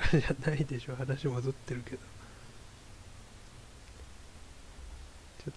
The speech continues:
とGoogle先生に聞いちゃうよ。お弁-、これくらいの？え、なんて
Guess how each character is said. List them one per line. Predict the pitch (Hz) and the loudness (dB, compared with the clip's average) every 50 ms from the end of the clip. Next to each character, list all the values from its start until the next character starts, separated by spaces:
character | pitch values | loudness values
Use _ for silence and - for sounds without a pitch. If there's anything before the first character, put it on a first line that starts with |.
| - - | -6 -4
と | - 135 | -4 -2
Google | 131 135 143 139 135 147 139 | 2 2 2 2 4 4 2
先 | 120 135 139 127 123 | 4 4 4 4 6
生 | 135 123 | 4 2
に | 123 120 | 2 -2
聞 | - - 135 | -4 -6 -8
い | 123 | -6
ち | - - 127 | -2 -2 0
ゃ | |
う | 123 | 0
よ。 | 123 135 151 160 - - - - - - - - - - - - - - - - - - - - - - | 0 0 -2 -2 -6 -14 -16 -18 -18 -18 -16 -16 -16 -16 -16 -16 -16 -16 -16 -16 -16 -18 -16 -16 -4 0
お | 143 139 | 6 8
弁-、 | 151 175 190 196 202 - - - - - - 143 - - | 8 8 8 6 2 -2 -12 -18 -14 -4 -4 -4 -4 2
こ | - 175 | 6 8
れ | 190 233 262 - - - | 10 10 8 6 -2 0
く | - - - | 6 8 8
ら | - - 185 165 135 120 120 123 | 12 12 12 12 12 8 4 2
い | 127 127 | 0 0
の？ | 127 131 160 220 - - - - - - - - - - - - - - - - - - - - - - - - - - - - - - - - - - - - - - - - - - - - - - - - - - - - - - - - - - - - - - - - - - - - - - - - - - - - - - - - - - - - - - - - - - - - - - - - - - - - | 4 4 4 4 4 -2 -14 -16 -16 -16 -16 -16 -16 -18 -18 -18 -18 -18 -18 -18 -18 -18 -18 -18 -18 -16 -16 -18 -18 -18 -18 -18 -18 -16 -16 -16 -16 -16 -18 -18 -18 -18 -18 -18 -18 -18 -18 -18 -18 -18 -18 -18 -18 -18 -18 -18 -18 -18 -16 -16 -16 -18 -18 -18 -18 -18 -18 -18 -18 -18 -20 -20 -20 -18 -18 -18 -18 -18 -18 -18 -18 -18 -18 -18 -18 -16 -16 -16 -16 -16 -16 -16 -18 -18 -18 -18 -18 -18 -18 -18 -18 -18 -10 -8
え、 | 156 | -8
な | |
ん | |
て | 143 | -8